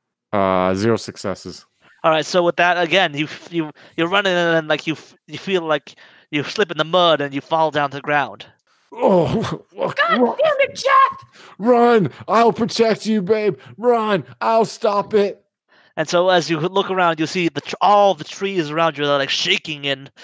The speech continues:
Speaker 2: and the branches are shaking and without any wind, and just start reaching down towards you.
Speaker 1: No! No! No!
Speaker 2: And so, yeah, give me a, uh, I'll say a finesse check from both of you to see if you can, like, get, get this,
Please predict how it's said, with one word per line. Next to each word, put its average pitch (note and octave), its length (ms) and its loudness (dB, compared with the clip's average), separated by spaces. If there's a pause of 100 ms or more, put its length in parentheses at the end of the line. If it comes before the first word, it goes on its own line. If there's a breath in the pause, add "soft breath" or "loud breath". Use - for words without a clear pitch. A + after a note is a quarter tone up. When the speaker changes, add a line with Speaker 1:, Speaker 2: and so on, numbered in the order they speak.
(240 loud breath)
Speaker 2:
and D#3 160 -4
the D3+ 80 -2
branches D3+ 340 -2
are C#3+ 60 -4
shaking D3+ 460 -2
and C3+ 240 -2
without D#3 380 0
any C#3+ 160 -4
wind, D3+ 240 -4
and C3 100 -6
just C3+ 160 -4
start - 220 -2
reaching E3 320 -2
down D3+ 300 2
towards D3 420 -2
you. B2 200 -12 (840 loud breath)
Speaker 1:
No! C#4+ 880 4 (140 loud breath)
No! C#4+ 1000 2 (120)
No! C#4 880 0 (540)
Speaker 2:
And E3 160 0
so, F3+ 180 2
yeah, E3+ 280 4
give F3+ 280 -2
me G#3+ 260 0
a, E3 440 2
uh, C3+ 440 2 (200)
I'll F3+ 140 2
say F3+ 300 0
a E3 60 2
finesse E3 340 -2
check D#3+ 120 -2
from D3+ 140 -8
both E3 200 0
of C#3 100 -8
you C3+ 100 -6
to C3+ 60 -4
see D#3 180 -2
if C#3+ 80 -2
you C#3+ 80 -4
can, C#3+ 140 -6
like, C3+ 200 -4 (200 soft breath)
get, - 160 -2 (100)
get - 180 -2
this, D#3 240 -8